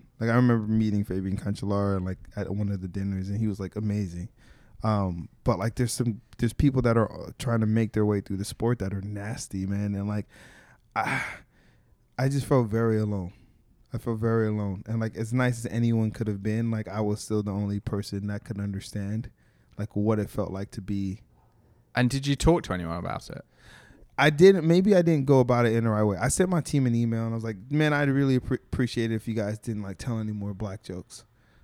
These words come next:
Speaker 1: I was like, "I just, you know, I wrote this long email, and I just sent it to everyone, including the director." And I was like, "Dude,
Speaker 2: Wow.
Speaker 1: I just don't wanna deal with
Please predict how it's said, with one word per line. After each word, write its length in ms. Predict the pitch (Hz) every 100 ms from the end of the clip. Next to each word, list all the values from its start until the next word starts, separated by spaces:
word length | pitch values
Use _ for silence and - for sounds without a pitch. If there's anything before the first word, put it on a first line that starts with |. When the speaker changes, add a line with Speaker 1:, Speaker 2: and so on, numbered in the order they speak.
| _ -
Speaker 1:
I 40 |
was 120 | 104
like, 220 | 104 101
"I 160 | 98 113
just, 420 | 107 113 101 - - -
you 180 | 117 117
know, 60 | 110
I 160 | 117
wrote 300 | - 123 123
this 160 | 117 113
long 360 | 120 123 120 110
email, 400 | 113 113 110 107
and 160 | 107
I 40 | 104
just 160 | 104
sent 200 | 120 110
it 60 | 107
to 120 | -
everyone, 440 | 107 110 107 107 -
including 400 | 120 - 143 127
the 160 | 117
director." 560 | 104 110 107 107 117 110
And 140 | 107
I 40 | 110
was 140 | 104
like, 180 | 107 -
"Dude, 120 | -
Speaker 2:
Wow. 80 | 104
Speaker 1:
I 80 | 120
just 200 | 117 -
don't 180 | 120 113
wanna 160 | 113
deal 320 | 101 113 113 110
with 240 | 104